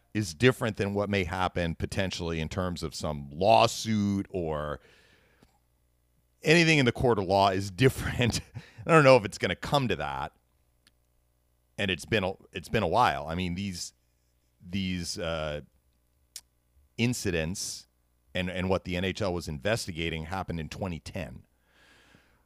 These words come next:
But the N H L has its own standard of conduct and, and is based on that,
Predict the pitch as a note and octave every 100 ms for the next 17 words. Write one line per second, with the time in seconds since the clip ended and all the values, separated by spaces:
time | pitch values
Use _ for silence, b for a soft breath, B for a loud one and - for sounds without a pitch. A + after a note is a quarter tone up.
0 | b b _ _ C3 D3+ D#3+ F3+ G#3 F3+
1 | F3+ F3+ D#3+ C3+ C3 B2+ C3+ - _ _
2 | _ _ - C#3+ C3 A#2+ - C3+ C3+ A#2+
3 | - C3+ D3+ A#2 D#2 - - _ _ -
4 | G#2+ - B2+ C#3 G2+ - - - - _
5 | _ _ _ _ _ _ - A#2 G#2 A2+
6 | G#2+ G#2+ G#2+ F#2 E2 B2 C3 - G#2+ G2
7 | F2 G#2+ B2+ F2+